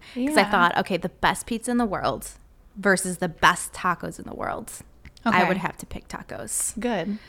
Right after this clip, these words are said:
Speaker 1: Yeah.
Speaker 2: Then I'm glad you're on that with me because I
Speaker 1: But it
Speaker 2: did
Speaker 1: is close.
Speaker 2: I did a poll like that before on my Instagram, like, a year ago,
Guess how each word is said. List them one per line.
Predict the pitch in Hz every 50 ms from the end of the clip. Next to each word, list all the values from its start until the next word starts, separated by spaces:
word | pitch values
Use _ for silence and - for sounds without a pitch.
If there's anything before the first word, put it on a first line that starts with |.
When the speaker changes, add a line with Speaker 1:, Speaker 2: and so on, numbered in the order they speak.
| - - - - - -
Speaker 1:
Yeah. | - - -
Speaker 2:
Then | - 196 - - - 214 214
I'm | 208
glad | 202 202 196 196 202
you're | 180
on | 175 190 185
that | 165 - -
with | - 190 -
me | 185 185
because | 185 202 - 196 180 - -
I | -
Speaker 1:
But | - 196
it | 214
Speaker 2:
did | 202 185
Speaker 1:
is | 180
close. | - - - - - - - - - - - -
Speaker 2:
I | - 214
did | 220 262 269 247 214
a | - - - -
poll | - 202 185 165 165 170 95 - -
like | - 180 170 -
that | 165 - - -
before | 175 170 - - 170 165 165 160 170 - -
on | 175 175 175
my | 175 175
Instagram, | - - 175 180 - - - 165 160 160 165 165
like, | 175 165 - - -
a | - 196
year | 196 185 175 160 156
ago, | 156 156 - - 190 196